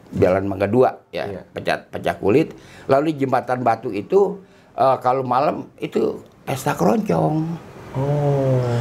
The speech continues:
Speaker 1: Jadi, eh, pada main keroncong orang-orang di situ
Speaker 2: Iya,
Speaker 1: kan.
Speaker 2: iya.
Speaker 1: Main keroncong,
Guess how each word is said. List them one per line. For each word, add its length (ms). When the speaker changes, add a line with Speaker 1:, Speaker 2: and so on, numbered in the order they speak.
Speaker 1:
Jadi, 400
eh, 420
pada 380
main 220
keroncong 680
orang-orang 480
di 80
situ 420
Speaker 2:
Iya, 140
Speaker 1:
kan. 180
Speaker 2:
iya. 240
Speaker 1:
Main 240
keroncong, 640